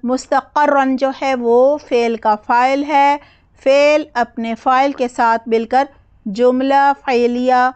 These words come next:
खबरिया बनाएंगे। अफ़ाल ज़म के बाद नंबर छः है अफ़ाल ताजुब। देखिए, ताजुब जो है ना, ये हैरानगी के लिए इस्तेमाल होता है। अफ़ाल ताजुब के मानी है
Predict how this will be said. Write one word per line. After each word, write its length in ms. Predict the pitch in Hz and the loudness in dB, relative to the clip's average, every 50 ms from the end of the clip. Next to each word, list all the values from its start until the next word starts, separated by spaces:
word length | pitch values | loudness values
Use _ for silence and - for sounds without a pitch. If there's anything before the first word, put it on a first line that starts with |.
| - _ _ _ - | -8 _ _ _ -6
खबरिया 500 | - 247 226 214 220 226 233 247 277 - - - _ _ - _ - | -4 -2 -2 0 -2 0 0 0 0 -2 -4 -10 _ _ -20 _ -10
बनाएंगे। 680 | 220 214 220 214 208 208 202 202 190 196 196 190 196 - _ _ _ _ _ _ _ _ _ _ _ _ _ _ _ _ _ _ _ _ _ _ _ _ _ _ _ _ _ _ _ _ _ _ _ _ - | -6 -4 -2 -2 -2 -2 -4 -4 -4 -6 -6 -6 -8 -12 _ _ _ _ _ _ _ _ _ _ _ _ _ _ _ _ _ _ _ _ _ _ _ _ _ _ _ _ _ _ _ _ _ _ _ _ -2
अफ़ाल 460 | 269 269 262 - 349 330 339 349 349 370 359 302 | -2 -2 0 0 0 0 2 2 0 0 0 0
ज़म 280 | 269 269 277 302 381 | 0 0 0 -2 -2
के 160 | - 381 330 277 | -2 -2 -2 0
बाद 460 | 262 285 285 285 285 285 285 285 277 277 | 0 0 0 2 2 2 0 0 -2 -4
नंबर 300 | 240 233 233 220 220 220 220 - | -4 -2 -2 -2 -2 -2 -4 -4
छः 360 | - 302 277 277 285 302 - | -4 -2 -2 0 -2 -4 -4
है 280 | - 311 285 285 285 - | -4 -2 0 0 0 0
अफ़ाल 500 | - 240 214 - 269 240 240 240 247 254 254 254 247 254 - | 0 -4 -4 -2 0 0 0 2 2 2 0 0 0 -2 -2
ताजुब। 580 | 254 233 226 226 220 202 185 220 208 196 185 - _ _ _ _ _ _ _ _ - | -2 0 0 0 0 -2 -2 -4 -4 -4 -6 -10 _ _ _ _ _ _ _ _ -4
देखिए, 280 | 302 311 370 359 349 - | -2 0 0 -2 -2 -2
ताजुब 600 | - 302 269 254 262 262 254 233 277 311 294 277 | -2 0 0 2 2 2 0 0 -2 -6 -6 -4
जो 180 | - 302 302 294 | -2 -2 -2 -2
है 160 | 294 285 269 | -2 -4 -4
ना, 200 | 269 285 294 311 311 | -2 -2 -2 -2 -2
ये 500 | 294 254 269 269 277 277 277 285 294 302 285 | -2 -2 0 0 2 2 2 2 2 0 -4
हैरानगी 580 | - - 247 233 233 226 226 233 233 226 269 269 | -6 -4 -2 0 0 0 0 -2 -2 -4 -2 -2
के 80 | 254 233 | -2 0
लिए 120 | 214 214 | 0 -2
इस्तेमाल 420 | 208 - - 214 208 202 202 208 208 | -2 -4 -4 -2 0 0 0 0 -2
होता 260 | 202 202 214 214 214 214 | -4 -4 -2 -2 -2 -2
है। 240 | 220 233 226 254 311 370 - _ _ _ - - - _ _ _ _ _ _ - | -2 0 0 0 0 -2 -6 _ _ _ -20 -20 -20 _ _ _ _ _ _ -4
अफ़ाल 400 | 240 233 - 277 247 247 254 254 262 269 269 269 269 - | -4 -2 0 0 0 0 0 2 2 2 0 -2 -2 -2
ताजुब 400 | 269 247 240 233 214 247 294 294 | -2 0 0 0 0 -2 -4 -4
के 140 | - 269 247 240 | -2 -2 -2 0
मानी 440 | 233 226 226 226 233 240 254 269 - | -2 -4 -4 -4 -4 -4 -4 -6 -6
है 420 | - - 254 240 240 240 262 320 | -6 -4 0 0 2 2 0 -2